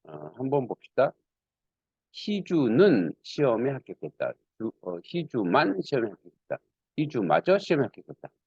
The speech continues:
자, 위에 문제에 사용된 조사는, 만, 마저는 각각 앞말에 새로운 의미를 더해주고 있죠. 그죠? 즉, 는 화제의 표시 의미, 만은 단독의 의미, 마저는 나머지 하는 마지막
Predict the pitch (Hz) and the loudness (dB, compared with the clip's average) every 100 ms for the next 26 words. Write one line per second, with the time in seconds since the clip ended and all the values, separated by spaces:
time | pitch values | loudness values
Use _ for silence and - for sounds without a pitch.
0 | - 107 - _ _ - 170 180 170 165 | 0 0 0 _ _ 4 6 8 6 2
1 | 151 147 143 127 - 104 127 101 78 120 | 2 2 4 2 0 -4 2 2 2 -2
2 | 175 - 95 117 117 80 80 101 120 92 | -2 -4 -2 0 0 -4 -4 -4 -6 -6
3 | - 104 - 104 131 151 139 156 147 _ | -6 -6 -4 -2 0 2 4 2 0 _
4 | _ _ _ - 226 220 214 208 180 131 | _ _ _ -4 2 4 4 2 2 0
5 | 123 131 131 95 90 82 78 _ _ _ | -2 -4 -4 -4 -6 -8 -14 _ _ _
6 | _ _ _ _ _ _ _ 135 185 _ | _ _ _ _ _ _ _ -6 -6 _
7 | _ _ - 127 _ - 127 170 175 - | _ _ -6 -6 _ 0 2 4 0 -6
8 | _ _ _ - 92 160 151 160 151 151 | _ _ _ -16 0 0 2 -2 -2 -4
9 | 131 139 113 110 110 113 110 - 92 101 | -4 -2 -2 -2 -2 -2 -4 -4 0 2
10 | 135 143 131 113 117 117 113 117 113 117 | 2 0 -4 -2 -2 0 0 0 0 -2
11 | 127 82 87 98 120 143 135 85 95 107 | -4 0 0 0 -2 -2 -2 -4 -2 -4
12 | 113 117 - 113 110 95 87 110 101 | -4 -6 -6 -8 -4 0 0 0 -2